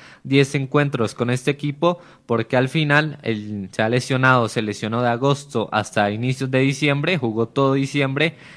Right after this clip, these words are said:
y al iniciar el dos mil veinticuatro también se lesionó, volvió y otra vez está lesionado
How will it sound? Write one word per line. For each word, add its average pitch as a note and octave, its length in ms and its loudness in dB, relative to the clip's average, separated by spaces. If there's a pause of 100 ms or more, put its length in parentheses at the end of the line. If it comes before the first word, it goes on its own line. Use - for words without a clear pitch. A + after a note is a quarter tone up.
(160)
y A#2 60 -6
al A2 140 2
iniciar A2 360 2
el C#3 120 6
dos B2+ 160 2
mil C3+ 100 -2
veinticuatro C#3+ 720 2
también B2+ 440 0
se C#3 120 0
lesionó, C#3 640 -2
volvió A#2 640 0 (120)
y A2+ 140 -4
otra A#2+ 240 2
vez A#2+ 160 2
está A#2+ 300 0
lesionado C3+ 560 0